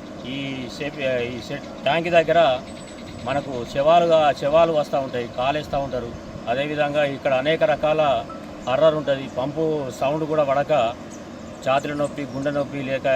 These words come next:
అనారోగ్య కారణాలు అయితే ఉన్నారు. వాళ్ళు పెద్ద మనుషులు ఇక్కడ చేస్తూ ఉంటారు. కాబట్టి వీరికి ఏదైనా ప్రమాదం జరిగినప్పుడు దీనికి ఎవరు బాధ్యత వహించాలి? సూపర్వైజర్ వహిస్తారా? మరి దానికి ఉన్న హెచ్ఓడి వహిస్తారా?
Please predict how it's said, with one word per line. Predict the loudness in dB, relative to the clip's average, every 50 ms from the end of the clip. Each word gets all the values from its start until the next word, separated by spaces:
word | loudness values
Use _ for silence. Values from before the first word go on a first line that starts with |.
| 2 2
అనారోగ్య | 2 0 0 0 0 -2 -2 0
కారణాలు | 0 0 0 0 0 0 0 0
అయితే | 0 0 -2 -2
ఉన్నారు. | -2 -2 -4 -4 -6 -8 -12 -14 -16 -16 -16 -12 -4 0
వాళ్ళు | 0 0 0 0 -4 -4 -4
పెద్ద | -2 2 2 2 4
మనుషులు | 2 0 -2 -4 -6 -6 -2
ఇక్కడ | -2 -2 -2 -2 -4
చేస్తూ | -6 -8 -4 -2 -2 -2 0
ఉంటారు. | -2 -4 -6 -4 -2 0
కాబట్టి | 0 2 2 0 0 0 -4 -4 -4 -6 -10 -14 -16 -16 -16 -14 -14 -14 -14 -14 -12 -6 -2
వీరికి | -2 0 0 0 0 0 2 4
ఏదైనా | 6 6 6 6 4 2 4
ప్రమాదం | 2 2 4 4 4 4 4 4 4
జరిగినప్పుడు | 2 2 2 0 -2 -2 -2 -4 -4 -2 -4 -6 -8 -12 -14 -16 -16 -16 -14 -12 -8
దీనికి | -8 -8 -6 -4 0
ఎవరు | 2 2 2 4 4
బాధ్యత | 4 4 4 2 2 2
వహించాలి? | 2 0 0 -2 -2 -2 -2 -6 -8 -12 -16 -16 -16 -16 -16 -16 -14 -14 -14 -14 -14 -12
సూపర్వైజర్ | -10 -6 -2 0 2 2 4 4 2 4 2
వహిస్తారా? | 2 0 0 -2 -2 0 0 -2 -4 -6 -12 -14 -14 -14 -16 -16 -16 -14 -8 -6
మరి | -4 -2 2 2
దానికి | 2 2 0 -4 -4
ఉన్న | -2 0 0 0 0 0
హెచ్ఓడి | -2 -2 0 0 0 0 2 2 2
వహిస్తారా? | 2 0 -2 -2 -2 0 -2